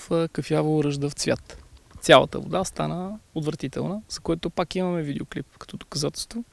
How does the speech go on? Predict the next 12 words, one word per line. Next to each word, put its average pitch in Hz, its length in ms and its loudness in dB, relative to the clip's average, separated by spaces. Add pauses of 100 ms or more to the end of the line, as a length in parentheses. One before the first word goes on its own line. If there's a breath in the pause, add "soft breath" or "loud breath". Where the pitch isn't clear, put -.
(1200 loud breath)
Започна 180 600 2
да 170 120 0
се - 120 2
утаява. 170 420 6 (460 loud breath)
Оттаи 151 500 -2
се 180 420 0
в, 160 200 -2 (240)
а, 180 320 -6
сряда 180 380 4
започна 143 480 -4
вече 139 260 -6
утаяването. 175 840 -2